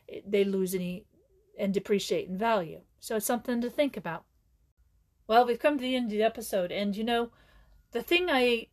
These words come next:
I believe in when it comes to recycling is that at the end, it's about doing our best. Whether recycling a bottle, crayons, whether we're recycling sneakers or a cell phone that we no longer use,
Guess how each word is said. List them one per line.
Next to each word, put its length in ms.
I 240
believe 400
in 140
when 100
it 80
comes 240
to 80
recycling 680
is 160
that 300
at 100
the 200
end, 300
it's 160
about 220
doing 220
our 100
best. 500
Whether 260
recycling 540
a 60
bottle, 580
crayons, 960
whether 200
we're 220
recycling 460
sneakers 920
or 180
a 60
cell 280
phone 260
that 100
we 100
no 120
longer 300
use, 400